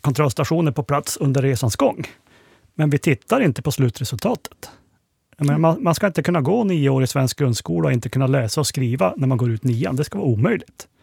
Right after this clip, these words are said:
Men vi har inte fokus på det. På samma sätt ska det inte vara möjligt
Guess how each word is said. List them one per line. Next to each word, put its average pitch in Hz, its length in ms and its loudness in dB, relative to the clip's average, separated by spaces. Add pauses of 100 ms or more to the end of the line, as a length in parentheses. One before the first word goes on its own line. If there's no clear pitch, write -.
(340)
Men 156 100 2
vi 160 80 4
har 156 60 6
inte 151 140 -2
fokus - 300 -4
på - 100 -12
det. 277 80 -14 (520)
På 180 100 -2
samma 175 240 0
sätt 180 220 0
ska - 120 -2
det 165 40 2
inte 143 160 -2
vara 147 80 2
möjligt 143 600 0